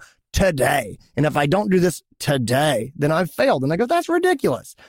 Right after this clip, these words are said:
It's, it can't be about what you did today. It's gotta be about, "This is my to-do list, and this is what I'm going to do today. And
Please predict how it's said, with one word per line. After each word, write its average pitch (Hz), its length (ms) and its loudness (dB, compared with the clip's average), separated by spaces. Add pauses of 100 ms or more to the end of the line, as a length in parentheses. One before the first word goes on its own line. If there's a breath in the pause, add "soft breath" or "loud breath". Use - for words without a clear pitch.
(280 soft breath)
It's, 170 160 -2
it 233 140 -2
can't 285 220 0
be 226 100 2
about 139 240 0
what 131 160 -2
you 123 80 -8
did 123 220 -4
today. 101 340 -8
It's 135 160 -4
gotta 160 320 0
be 143 140 4
about, 123 240 0
"This 131 80 0
is 156 60 0
my 208 120 2
to-do 254 240 2
list, 139 300 0
and 120 160 0
this 156 120 0
is 175 120 2
what 147 120 2
I'm 143 120 0
going 127 160 0
to 120 60 -4
do 117 160 -2 (100)
today. 127 640 -2 (260 loud breath)
And 180 460 0